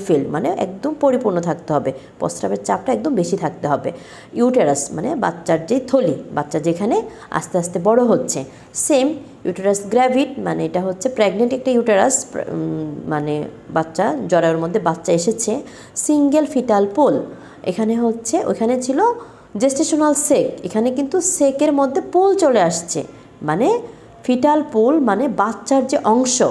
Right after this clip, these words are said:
সেটা চলে আসছে। Fetal cardiac pulsation is seen, মানে বাচ্চার কিন্তু হার্টবিট, হৃদস্পন্দন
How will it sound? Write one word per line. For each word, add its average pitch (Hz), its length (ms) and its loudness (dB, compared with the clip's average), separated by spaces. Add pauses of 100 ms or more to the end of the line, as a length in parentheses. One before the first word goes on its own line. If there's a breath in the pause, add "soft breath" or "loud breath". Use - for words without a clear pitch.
(240)
সেটা 247 200 2 (120)
চলে 185 160 4
আসছে। 151 360 -2 (580 loud breath)
Fetal 285 380 2 (140)
cardiac 233 520 2
pulsation 247 540 0 (120)
is 254 80 0 (120)
seen, 220 200 4 (440 loud breath)
মানে 208 180 2 (180)
বাচ্চার 180 360 0 (100)
কিন্তু 285 200 0
হার্টবিট, 226 560 2 (200)
হৃদস্পন্দন 262 640 2